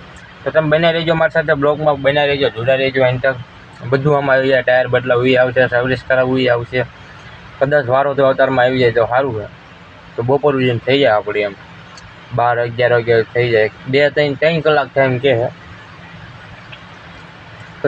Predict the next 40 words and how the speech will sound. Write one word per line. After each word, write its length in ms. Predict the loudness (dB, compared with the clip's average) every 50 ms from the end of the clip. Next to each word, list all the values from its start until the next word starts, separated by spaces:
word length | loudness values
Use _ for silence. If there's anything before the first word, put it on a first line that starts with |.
| -4 0
થઈ 140 | 0 0 0 2
જાય 160 | 0 -2 0 2
તો 40 | 2 2 2 0 0
સારું. 320 | -2 -2 -2 -2 -6 -8 -10 -16 -20 -20 -20 -20 -20 -20 -20 -20 -20 -20 -20 -20 -20 -20 -20 -20 -20 -20 -20 -20 -20 -20 -20 -20 -20 -20 -20 -20 -20 -20 -18 -16 -16
તો 40 | -6 -2
સર્વિસ 280 | -2 -2 0 -2 -4 -2 -2
બર્વિસ 200 | 0 0 -2 -4 -4 -2
કરાવી 220 | 0 0 2 0 0
નાખી 260 | -2 -4 -4 -2 0
ગાડી 260 | 0 2 2 2 2 2
આપણે, 220 | 2 2 2 0 0 0 -4 -10 -20 -20 -20 -20 -20 -20 -20 -20 -20 -12 -6
બધું 200 | -2 0 0 0 -2 -2 -2
કમ્પ્લીટ, 340 | -2 0 0 0 0 0 2 0
ગાડીનું 360 | 0 2 2 0 0 0 2 2
કામ 180 | 2 2 2 2
બધું 180 | 2 2 2 2
કમ્પ્લીટ 320 | 2 2 2 0 0 0 0
કરી 140 | 0 2 2
નાખ્યું 260 | 0 0 0 0 0
એટલે 100 | 0 0 0 2
મજા 180 | 2 4 4 4
આવી 160 | 4 2 2 0
જાય. 100 | 0 0
આપણે 180 | 2 2 0 0 0
પછી 240 | -2 -4 -4 -6 -6 -4
ખેંચવાની 440 | -2 0 0 0 0 0 0 0 0 2
છે 80 | 0 0 2 0
ગાડીને, 360 | 0 0 0 0 0 0 -2 -2 -6 -12 -20 -20 -20 -20 -20 -20 -12 -8
કેમ 80 | -6 -2 0
કે 40 | 2 2
હવે 120 | 4 4 2
આપણી 240 | 2 2 0 -2 0
સિઝન 320 | 0 0 2 2 2 0 0
ઉપર 160 | 0 0 0 0
છે 60 | -2 -2
એટલે 140 | -2 -2 -2
ખેંચી 340 | -4 -2 -2 0 0 2 2
લે. 60 | 2 0 0
એટલે 160 | 0 0 0 0
અત્યારે 220 | 2 2 0 0